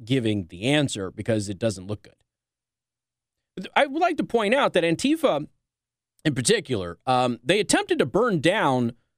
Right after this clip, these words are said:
state and federal buildings, sometimes with people inside. People were murdered in those riots, which were peacefully protested, of course. Uh, but th-, these are very good, very basic questions.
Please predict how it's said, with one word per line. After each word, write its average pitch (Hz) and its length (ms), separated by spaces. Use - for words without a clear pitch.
state - 440
and 156 120
federal 208 440
buildings, 175 640
sometimes 254 720
with 160 240
people 247 480
inside. - 880
People 302 240
were 247 160
murdered 190 460
in 147 100
those 143 220
riots, 156 560
which 160 240
were 135 380
peacefully 90 540
protested, - 540
of - 80
course. - 260
Uh, 117 200
but 190 240
th-, 214 140
these 262 200
are 381 80
very 214 320
good, 185 400
very 175 220
basic 156 560
questions. - 340